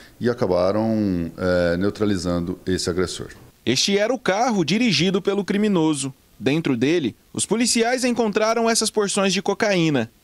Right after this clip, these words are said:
Speaker 2: vinte e duas ao todo. O bandido usou esta arma para atirar contra os policiais.
Speaker 1: Ele tava com um revólver calibre trinta e oito, o revólver foi apreendido e a-, e apresentado aqui na delegacia pelos policiais militares.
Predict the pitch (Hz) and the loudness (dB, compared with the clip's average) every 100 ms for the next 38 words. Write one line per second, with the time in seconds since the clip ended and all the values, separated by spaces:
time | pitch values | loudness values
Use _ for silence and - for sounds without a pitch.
0 | - 131 226 262 240 151 160 170 170 175 | -10 0 0 2 0 0 2 2 0 0
1 | - 135 120 110 - _ - - 123 180 | 2 2 2 -2 -6 _ -20 -4 -2 0
2 | 214 180 254 269 226 240 240 - 226 214 | 0 0 2 2 2 2 0 2 2 4
3 | 247 240 240 233 220 226 233 254 226 185 | 2 2 0 0 0 0 0 0 2 0
4 | 196 - _ 180 143 135 156 - 165 170 | -2 -10 _ -2 0 0 -2 -2 0 0
5 | 214 156 117 104 - - _ - - 101 | 2 2 2 0 -4 -6 _ -20 -4 -2
6 | 90 98 90 92 92 80 101 120 - 87 | 0 -2 0 0 0 2 0 0 0 0
7 | 87 82 85 85 101 104 101 - - - | 0 0 -2 0 2 2 0 -2 -10 -18
8 | - 87 87 90 92 87 110 117 - 95 | -10 -2 2 2 0 0 0 0 0 0
9 | 87 76 131 135 - 113 110 - - 107 | 0 0 -2 -2 -2 -2 -2 -4 -4 -2
10 | 104 107 101 95 90 87 92 92 - 95 | 0 0 0 0 0 0 0 -2 -2 -2
11 | 92 90 87 87 - - 85 82 - 87 | 0 2 2 0 -2 -2 0 0 0 -2
12 | 82 - 90 - 85 78 85 78 64 - | -2 -2 -2 0 0 0 -2 -2 -6 -6
13 | - | -10